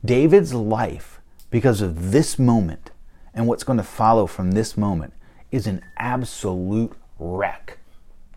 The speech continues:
All because of this.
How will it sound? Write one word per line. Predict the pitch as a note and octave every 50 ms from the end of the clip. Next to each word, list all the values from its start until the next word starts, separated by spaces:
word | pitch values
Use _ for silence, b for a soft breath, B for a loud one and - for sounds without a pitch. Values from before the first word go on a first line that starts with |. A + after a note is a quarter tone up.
| - - - - - _ - - _ - - - - - - - - - -
All | A#2 A#2+ B2 B2+ C3
because | B2 B2 A#2 A#2 - - - B2 A2 G2+ F#2+ F2 - - -
of | G2+ G2 F#2 E2 E2+ E2+ E2+ D#2+ D#2+ E2+ E2+
this. | F2+ F#2+ E2+ - - - - - - -